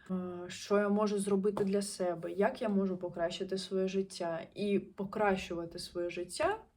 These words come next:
ми зазвичай це робимо на самоті. Ну, використовуйте самотність для таких позитивних речей. Ви зможете знайти позитивні речі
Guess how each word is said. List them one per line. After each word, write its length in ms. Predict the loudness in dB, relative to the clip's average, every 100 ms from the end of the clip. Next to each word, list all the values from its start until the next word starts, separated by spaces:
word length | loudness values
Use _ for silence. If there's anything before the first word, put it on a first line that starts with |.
| _
ми 400 | 0 2 2 2
зазвичай 540 | 4 4 4 4 2
це 160 | 2 2
робимо 420 | 2 2 2 0
на 100 | 0
самоті. 640 | -4 -4 -4 -4 -6 -8 -10
Ну, 160 | -10 -8
використовуйте 800 | -8 -2 -2 -2 0 0 -2 -6
самотність 760 | -2 0 0 -2 -2 -4 -4
для 560 | 0 4 6 6 4 4 -4
таких 340 | -10 -6 -8 -6
позитивних 760 | -4 -2 -2 -2 -2 -4 -8
речей. 440 | -14 -14 -14 -14 -6
Ви 120 | 0 2
зможете 640 | 4 4 4 2 2 2
знайти 560 | 2 0 -2 0 0 0
позитивні 760 | -2 -2 -2 2 2 2 -2
речі 580 | -2 0 0 -2 -4 -4